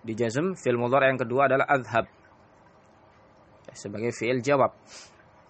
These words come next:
Juga dijazm dengan tanda sukun. Qala wa mithalul jazmi bi kaifama.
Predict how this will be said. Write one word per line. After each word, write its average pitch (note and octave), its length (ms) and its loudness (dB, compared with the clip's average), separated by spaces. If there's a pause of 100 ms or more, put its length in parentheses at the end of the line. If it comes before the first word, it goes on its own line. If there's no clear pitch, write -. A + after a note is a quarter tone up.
(1500)
Juga C#3+ 200 -2
dijazm B2 440 0
dengan A2+ 240 -8
tanda B2+ 160 0
sukun. B2 400 -6 (840)
Qala C#3 320 6
wa C#3+ 160 4
mithalul C#3+ 480 2
jazmi C#3+ 400 -2
bi C#3 80 -2
kaifama. C#3 520 2